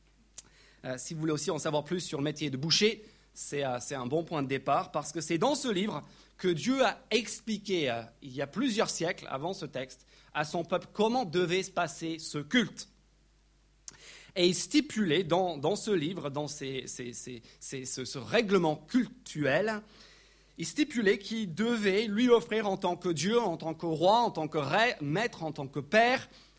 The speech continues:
la meilleure part de tout ce qu'ils avaient, les meilleures bêtes, les premiers fruits de leur récolte,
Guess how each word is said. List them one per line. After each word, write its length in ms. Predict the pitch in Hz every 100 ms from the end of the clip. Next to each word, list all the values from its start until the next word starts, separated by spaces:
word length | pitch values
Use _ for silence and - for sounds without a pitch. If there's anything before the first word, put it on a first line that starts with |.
| _ 139
la 140 | 165
meilleure 500 | 160 254 285 247 160
part 400 | - 226 226 220
de 120 | 156
tout 180 | 160 208
ce 80 | -
qu'ils 200 | 175 151
avaient, 280 | 143 127 104 _ _ _ _ -
les 80 |
meilleures 300 | 131 196 196
bêtes, 480 | 139 190 156 - - _ _ _ _
les 120 | - 139
premiers 640 | - 131 202 196 190 185
fruits 400 | - 175 208 185
de 80 | 147
leur 220 | 151 131
récolte, 680 | 147 170 190 175 127 -